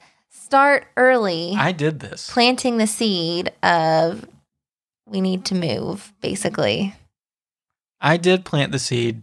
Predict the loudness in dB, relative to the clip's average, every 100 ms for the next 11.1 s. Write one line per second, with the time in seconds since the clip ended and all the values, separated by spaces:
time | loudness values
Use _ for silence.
0 | _ _ _ -4 2 2 2 -2 -2 -4
1 | -2 2 2 2 -2 _ _ _ _ _
2 | 0 0 0 -4 0 2 2 2 0 0
3 | 2 2 2 0 -2 -2 -6 -14 _ _
4 | _ _ _ _ 0 0 2 2 0 0
5 | 0 -2 -6 -2 -2 -2 -8 _ _ _
6 | _ _ _ _ _ -2 0 2 2 0
7 | -2 -4 0 2 0 -2 -4 -6 -4 0
8 | 2 2 0 -2 0 0 2 4 2 2
9 | 0 2 0 0 0 0 0 -2 -4 -8
10 | _ _ _ _ _ _ 2 2 2 -2